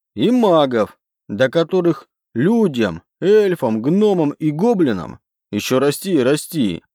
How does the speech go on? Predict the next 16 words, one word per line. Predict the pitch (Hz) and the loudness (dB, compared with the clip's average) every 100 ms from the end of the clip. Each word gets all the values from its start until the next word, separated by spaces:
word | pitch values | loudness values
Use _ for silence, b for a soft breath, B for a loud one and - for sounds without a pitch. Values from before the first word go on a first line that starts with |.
| _ _ _ | _ _ _
Всю | - - 226 | -12 -2 0
эту | 220 165 | 0 -2
проникновенную | 135 139 - 170 185 165 110 107 | -2 -4 -2 -2 -2 -2 -2 -2
речь | 180 180 - _ - | -4 -6 -12 _ -6
Варфол | 98 110 - 101 | -4 -4 -6 -8
прослушал | - - - 156 190 175 | -6 -8 -6 -6 -6 -8
с | 165 104 | -8 -8
открытым | - 107 - 113 | -8 -8 -6 -8
ртом. | 120 _ 98 82 - _ _ _ _ | -8 _ -10 -8 -12 _ _ _ _
Мне | - 110 170 165 | -6 -2 0 -2
доставило | 151 - 156 147 | -4 -4 -2 -2
удовольствие | - 143 151 175 - 165 - 107 | -4 -4 -2 -2 -2 -4 -4 -4
лицезреть | 110 131 123 147 - | -4 -6 -4 -4 -6
этого | 131 120 113 | -8 -6 -6
самодовольного | - 120 120 143 156 113 101 | -4 -2 -2 -2 -2 -2 -2
мага | 107 170 175 160 147 | -2 -2 -2 -4 -6